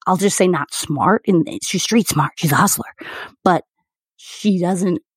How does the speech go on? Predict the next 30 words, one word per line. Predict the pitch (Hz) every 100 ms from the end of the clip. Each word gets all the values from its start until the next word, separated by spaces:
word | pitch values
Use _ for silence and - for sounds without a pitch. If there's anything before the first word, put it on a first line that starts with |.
| _ _ _ _ _ -
you | 226 247
know, |
she, | - 196 -
she, | - - 226
she | 170 - 214
drove, | 190 196 208 220 170 - _ _ _ _ _ _ - 220 - -
like, | 202 180
head | - 202 202
on | 185 180 175
into | 196 180 185
the | 170
curb | - 170 170
and | 165
it |
got | 151 151 -
stuck | - - 190 285
there | 202 160 147
in | 156 147
Florida, | 151 160 185 -
right? | - 160
That's | 226 240
what |
I'm | 254
trying | 247
to | 214
tell |
you. | 220
Like, | 156 -
she | 214
literally | 180 190 202 214